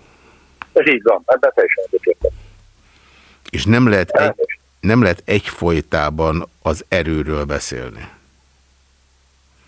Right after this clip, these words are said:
Speaker 1: De a magyar politika mindig a hatalomról szól, itt nincsenek szakkérdések, nincsenek szakmai viták, itt, itt hatalmi viták vannak. És függetlenül, hogy kormány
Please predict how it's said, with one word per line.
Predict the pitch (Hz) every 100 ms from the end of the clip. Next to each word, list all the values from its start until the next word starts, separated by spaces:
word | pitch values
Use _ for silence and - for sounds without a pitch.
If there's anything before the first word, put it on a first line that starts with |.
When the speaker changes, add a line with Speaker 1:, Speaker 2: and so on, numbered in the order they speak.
| _ _ _
Speaker 1:
De | 185
a |
magyar | 226 202 170 -
politika | 165 151 - 170
mindig | 180 123
a | 110
hatalomról | 110 104 101 - 98 92 -
szól, | 95 95
itt | 107
nincsenek | 156 156 113 101 -
szakkérdések, | 120 101 - 95 92 90 - 95 87
nincsenek | - 95 90 - - - -
szakmai | - 92 95 90
viták, | 90 - 90 -
itt, | 104 -
itt | - -
hatalmi | 139 - 104 95 92
viták | 92 98 -
vannak. | 101 - 98 - - - - - _ _ _ _ _ - - _ -
És | -
függetlenül, | 156 135 135 123
hogy | 131 113
kormány | 123 113 110